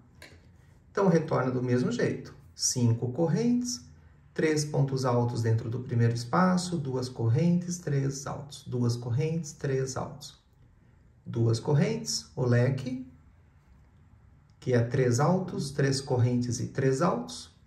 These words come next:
Duas correntes, três altos, duas correntes, três altos, duas correntes, três altos. Duas correntes e um ponto alto. Retorna e repete tudo novamente.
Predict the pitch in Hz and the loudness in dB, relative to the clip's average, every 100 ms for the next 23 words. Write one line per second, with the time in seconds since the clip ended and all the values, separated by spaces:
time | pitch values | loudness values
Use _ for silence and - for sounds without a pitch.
0 | - - 175 196 190 - 175 175 180 - | -20 -10 2 4 4 2 4 6 6 4
1 | 175 175 170 156 151 151 143 143 143 - | 0 0 2 0 -2 -4 -2 2 2 0
2 | 147 139 135 143 - - 143 135 143 139 | 0 2 2 -2 -4 0 0 2 2 2
3 | - - 139 139 - 139 120 139 - - | -2 -2 0 0 -2 -2 0 0 -4 -6
4 | 127 131 131 - 175 240 - - - - | -4 -4 -4 -2 -2 -2 -8 -14 -16 -20
5 | - - - - - - - - 190 247 | -20 -20 -20 -20 -20 -20 -20 -10 0 2
6 | 208 - 170 170 180 175 143 - - 220 | 2 2 4 6 4 2 0 -2 -2 2
7 | 262 269 - - 143 143 143 - - - | 2 2 -2 0 4 4 4 -2 -4 -14
8 | - - 180 226 - 170 151 151 156 147 | -20 -4 2 2 4 4 4 2 -2 -4
9 | 156 147 156 139 139 - 123 120 117 117 | -4 -2 0 -2 -2 -6 -4 0 2 2
10 | 120 120 - - - | 0 -4 -6 -12 -16